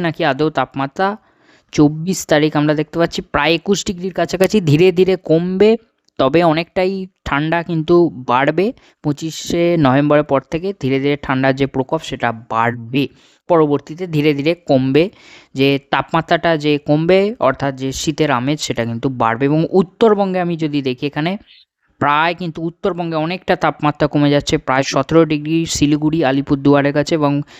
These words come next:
দার্জিলিং তো প্রায় সাত নয় ডিগ্রির কাছাকাছি, এবং এই দিকে একটু দুই দিনাজপুর, মালদার দিকে ওই কুড়ি একুশ ডিগ্রির কাছাকাছি নেমে যাচ্ছে। এই মুহূর্তে আমি যদি দেখি এখানে,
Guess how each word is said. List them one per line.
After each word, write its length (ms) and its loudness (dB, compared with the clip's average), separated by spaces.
দার্জিলিং 440 0
তো 60 6
প্রায় 260 2
সাত 220 -4
নয় 240 -2
ডিগ্রির 360 -8
কাছাকাছি, 540 -4
এবং 120 -2
এই 140 2
দিকে 260 2
একটু 160 2
দুই 180 6
দিনাজপুর, 360 0
মালদার 360 0
দিকে 180 -6
ওই 140 -2
কুড়ি 240 0
একুশ 180 2
ডিগ্রির 300 2
কাছাকাছি 380 0
নেমে 260 2
যাচ্ছে। 280 -2
এই 160 6
মুহূর্তে 360 4
আমি 180 -4
যদি 160 -8
দেখি 340 -8
এখানে, 420 0